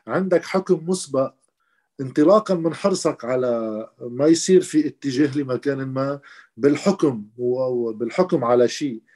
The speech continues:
لأنه هلأ وقت قلت لي عن الضيوف السابقين، صرت عم جرب أتذكر إنه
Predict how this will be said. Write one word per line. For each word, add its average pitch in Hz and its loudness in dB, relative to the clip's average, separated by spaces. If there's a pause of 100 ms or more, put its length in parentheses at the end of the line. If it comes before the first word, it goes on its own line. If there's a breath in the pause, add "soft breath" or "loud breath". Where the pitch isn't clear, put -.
(460 soft breath)
لأنه 139 0
هلأ 214 2 (280)
وقت 131 -6
قلت 127 0
لي 220 6
عن 165 0
الضيوف 156 0
السابقين، 151 0
صرت 143 -4
عم 135 -6
جرب 180 2
أتذكر 151 -4
إنه 113 -18